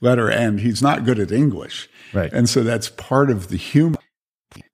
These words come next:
Speaker 1: And these are men that I respect. I respect Buswell. I respect the dickens out of Machen.
Speaker 2: Yep.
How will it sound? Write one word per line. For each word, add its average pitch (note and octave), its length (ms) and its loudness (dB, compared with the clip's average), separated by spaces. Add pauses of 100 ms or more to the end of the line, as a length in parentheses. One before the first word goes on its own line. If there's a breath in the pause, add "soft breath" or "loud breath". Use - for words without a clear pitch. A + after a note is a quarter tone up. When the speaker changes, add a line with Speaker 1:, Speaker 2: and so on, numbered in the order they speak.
Speaker 1:
And C3 180 4
these C4+ 320 4
are D3 100 6
men G2+ 280 4
that G2 100 -2
I A#2+ 80 2
respect. - 760 -4
I - 100 -2
respect - 600 -2
Buswell. F2+ 460 0
I C3 40 2
respect - 720 -2 (380 soft breath)
the A2 100 2
dickens - 560 -2
out G2+ 180 -2
of F#2 140 -6
Machen. C3+ 460 0 (320)
Speaker 2:
Yep. G2 200 -4